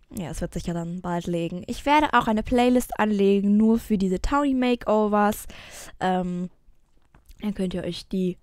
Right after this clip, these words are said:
nur angucken, falls euch nur das interessieren sollte. Das kann ja auch gut sein. Und ja. Mm, das ist der gute Caleb. Da habe ich jetzt halt die Augenbrauen ein bisschen verändert, die Form,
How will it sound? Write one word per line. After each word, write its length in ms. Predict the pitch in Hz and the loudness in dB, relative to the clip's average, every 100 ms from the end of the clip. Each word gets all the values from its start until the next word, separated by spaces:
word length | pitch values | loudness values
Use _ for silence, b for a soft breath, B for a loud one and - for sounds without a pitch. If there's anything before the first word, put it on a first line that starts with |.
| - | -6
nur 140 | 190 | -6
angucken, 400 | 175 - - - | -6 -8 -10 -8
falls 240 | 180 175 | -6 -6
euch 120 | 170 - | -8 -10
nur 100 | 170 | -10
das 180 | 175 | -8
interessieren 460 | 180 - 180 - 202 | -6 -2 0 2 2
sollte. 240 | 190 - | 0 -4
Das 140 | - - | -10 -6
kann 120 | 190 | -4
ja 120 | 175 | -2
auch 120 | 185 | -2
gut 160 | - 190 | 0 0
sein. 340 | - 185 180 196 B B B B | 2 2 2 -2 B B B B
Und 480 | - 170 165 165 - - - _ _ | -8 -6 -6 -8 -10 -18 -20 _ _
ja. 140 | - - - - _ _ | -6 -6 -8 -20 _ _
Mm, 680 | - 254 277 285 285 285 285 - _ - _ | -4 0 0 0 0 -2 -4 -10 _ -20 _
das 100 | 214 | -2
ist 80 | 220 | 0
der 60 | |
gute 200 | 214 220 | 0 -2
Caleb. 400 | 208 202 196 214 - | -2 0 2 2 2
Da 120 | 226 | 4
habe 180 | 226 226 | 4 4
ich 60 | |
jetzt 200 | 226 - | 0 0
halt 160 | 233 220 | -2 -2
die 140 | - | -2
Augenbrauen 500 | - 190 202 170 170 | 0 0 -2 -6 -8
ein 60 | 175 | -6
bisschen 340 | 202 196 196 | -6 -6 -8
verändert, 420 | 185 - 202 190 185 | -6 -4 -2 -2 -4
die 80 | |
Form, 400 | 185 - 185 190 | -6 -2 0 0